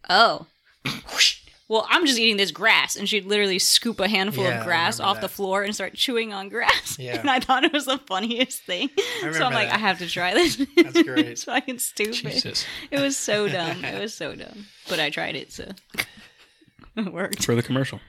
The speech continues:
Speaker 3: That's
Speaker 1: Yeah,
Speaker 3: marketing.
Speaker 1: for the commercial. So
Speaker 3: That's
Speaker 1: I
Speaker 3: marketing
Speaker 1: think
Speaker 3: selling.
Speaker 1: Lunchables definitely started a good trend. Everyone else is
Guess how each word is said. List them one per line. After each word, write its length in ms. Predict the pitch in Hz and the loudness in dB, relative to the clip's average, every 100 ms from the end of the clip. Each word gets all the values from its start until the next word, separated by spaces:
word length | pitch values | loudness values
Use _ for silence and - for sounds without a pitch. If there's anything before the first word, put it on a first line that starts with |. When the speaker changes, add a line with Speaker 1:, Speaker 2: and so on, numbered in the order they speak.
| - | -8
Speaker 3:
That's 140 | 127 | -4
Speaker 1:
Yeah, 60 | 220 | 2
Speaker 3:
marketing. 260 | 120 - 180 | 2 2 -4
Speaker 1:
for 40 | |
the 40 | 190 | -6
commercial. 380 | 202 202 180 - - | -10 -10 -12 -18 -6
So 160 | - | 2
Speaker 3:
That's 80 | 202 | 4
Speaker 1:
I 20 | 220 | 4
Speaker 3:
marketing 240 | 254 285 | 2 2
Speaker 1:
think 120 | 247 | 0
Speaker 3:
selling. 340 | - 214 214 226 | -2 -2 0 0
Speaker 1:
Lunchables 320 | 233 214 208 | -2 -4 -2
definitely 560 | 190 185 180 175 175 202 _ _ - | -2 -2 -4 -10 -12 -14 _ _ -16
started 560 | - 165 156 151 156 - | -4 -4 -4 -8 -12 -12
a 100 | 160 | -12
good 340 | 156 151 147 | -8 -8 -6
trend. 440 | - - - - - | -8 -8 -12 -14 -8
Everyone 340 | 175 165 147 | -6 -6 -6
else 220 | 151 180 - | -8 -10 -10
is 340 | - - | -12 -12